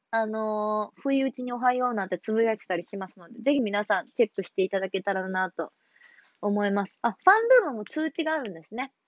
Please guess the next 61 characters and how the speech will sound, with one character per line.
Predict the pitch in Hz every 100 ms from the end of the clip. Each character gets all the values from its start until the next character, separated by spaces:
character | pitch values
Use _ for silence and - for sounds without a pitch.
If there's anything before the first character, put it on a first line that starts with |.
| _
ら | 196
し | - 220
い |
で | 180
す。 | - -
ぜ | 240
ひ | 220 190 -
よ | 208
ろ | 208
し | 214
く | -
お | 233
願 | 240 240 240
い | 240
し | -
ま | 240 247 247 247
す。 | 233 _ _ _ _ _ _ _ _ _ _ _ _ _ _ _ _ _ _ _
さ | - 403 339
あ、 |
と | 247
い | 302
う | 311
わ | 311
け | 285
で | 269
そ | 285
ろ | 285
そ | 285
ろ | 247
お |
別 | 240 240 254
れ | 247
の | 247 247
お | 262
時 | 254 269
間 | 277 277
で | 277
す。 | 285 302
皆 | 311 339
さ | 370
ん | 339
今 | 349
日 | 320 - _ _
見 | 285
て | 294
い | 277
た |
だ | 269
い | 269
て | 254 262
あ | -
り | 294
が | 320
と | 311
う |
ご | 269
ざ | 262 285
い |
ま | 294 302
し | -
た。 | 285 277 269 226